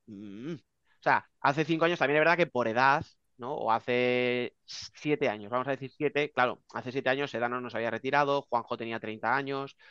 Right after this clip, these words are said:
¿vale? Que ya eran dos tíos indiscutibles, pero te salían esos dos. Pero luego te salían los Didac, te salían los Herrero, te salía Asier,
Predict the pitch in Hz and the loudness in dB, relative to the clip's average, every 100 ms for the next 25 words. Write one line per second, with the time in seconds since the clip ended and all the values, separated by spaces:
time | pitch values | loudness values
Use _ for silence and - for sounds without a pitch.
0 | - - _ - 110 131 - 110 113 113 | -20 -20 _ -4 0 0 0 0 0 0
1 | 120 117 117 120 123 120 110 120 135 135 | -2 -4 -4 -4 -4 -10 -10 -6 -4 -2
2 | 147 _ _ _ _ 127 120 117 110 123 | -4 _ _ _ _ 0 0 -2 -4 -4
3 | 131 127 113 113 - _ _ 117 104 113 | -2 -4 -6 -8 -10 _ _ -4 -2 -2
4 | 113 117 117 123 127 143 - - 120 113 | -2 -4 0 2 2 0 -8 -8 -8 -8
5 | - _ - 143 143 131 127 - _ 113 | -12 _ -8 -4 0 2 0 -6 _ -16
6 | 104 107 107 107 110 120 131 123 123 110 | -10 -6 -6 -6 -4 0 0 0 -4 -10
7 | 101 113 107 - 135 123 | -8 -6 -6 -4 -4 -2